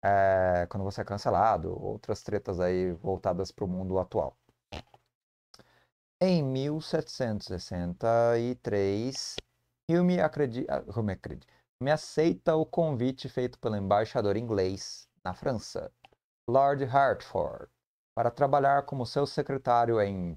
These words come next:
Paris. Por dois anos, ele, além de auxiliar nos trabalhos diplomáticos, Hume trava conhecimento com grandes nomes da intelectualidade parisiense,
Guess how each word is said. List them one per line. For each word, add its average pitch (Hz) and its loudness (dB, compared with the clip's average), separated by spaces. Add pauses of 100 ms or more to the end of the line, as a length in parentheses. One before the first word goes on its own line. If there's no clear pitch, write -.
Paris. - -2 (1300)
Por 117 2
dois 143 0
anos, 165 0
ele, 135 -2 (160)
além 123 0
de 156 4
auxiliar 135 2
nos 104 -2
trabalhos 107 2
diplomáticos, 151 -4 (540)
Hume 175 4
trava 147 2
conhecimento 135 -4 (180)
com 110 -4
grandes 143 0
nomes 127 0
da 110 0
intelectualidade 104 0
parisiense, 104 -6